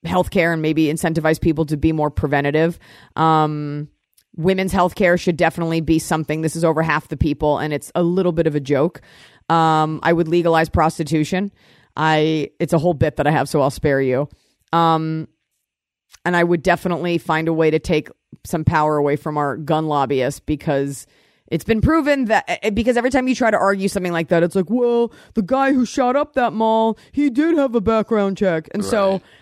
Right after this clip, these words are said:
Speaker 1: I would start to implement things to just tr-, try to f-,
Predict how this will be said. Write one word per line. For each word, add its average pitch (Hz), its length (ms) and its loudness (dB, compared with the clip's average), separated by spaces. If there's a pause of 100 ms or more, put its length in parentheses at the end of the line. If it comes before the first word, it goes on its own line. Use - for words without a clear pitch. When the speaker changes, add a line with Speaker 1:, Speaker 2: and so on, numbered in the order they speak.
(120)
Speaker 1:
I 175 120 0
would 202 160 0
start 226 360 -2
to 196 440 0 (500)
implement 208 480 0
things 185 300 -2
to 190 80 -4
just 180 360 -2
tr-, - 260 -14
try 214 220 2
to 190 80 4
f-, - 200 -8